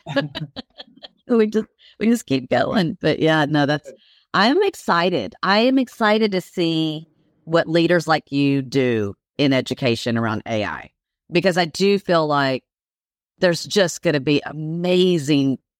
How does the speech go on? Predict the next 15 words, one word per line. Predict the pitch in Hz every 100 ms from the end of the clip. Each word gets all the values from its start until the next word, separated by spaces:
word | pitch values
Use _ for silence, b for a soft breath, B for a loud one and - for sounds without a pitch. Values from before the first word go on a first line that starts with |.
| _ _ _ _ _ _ _ _ -
just | 160 - - _ _ _ _ _ _
opportunities | 170 - 147 151 135 120 110 104 - -
for | 123 113
teachers, | - 165 - 151 143 131 - _ _ _ 139
leaders, | 151 143 135 127 - -
students. | - - 139 131 127 110 _ - _ _ _ _
The | 156
sky | - 202 180 180 147
is | 151
the | 135 143
limit, | 135 120 113 -
and | 151
we're | 151
going | 147 151 151 143
to | - 143 143